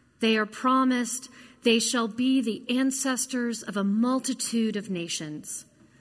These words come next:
Their original names did not reflect this, so they were given new names, names that heralded God's covenantal promise to them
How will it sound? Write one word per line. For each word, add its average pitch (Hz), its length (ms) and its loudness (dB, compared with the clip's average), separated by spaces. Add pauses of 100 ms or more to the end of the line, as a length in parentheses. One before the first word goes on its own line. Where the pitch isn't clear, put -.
(760)
Their 240 380 2
original 240 520 2
names 170 560 -6 (420)
did 226 180 0
not 226 460 2
reflect 208 760 -6
this, - 580 -6 (640)
so - 180 -2
they 220 200 2
were 220 140 -4
given 220 640 -4 (280)
new 214 260 0
names, 156 520 -8 (800)
names 262 460 4
that 226 120 -2
heralded 262 720 0
God's 247 420 2
covenantal 233 760 0
promise 226 500 0
to 196 140 -6
them 247 580 0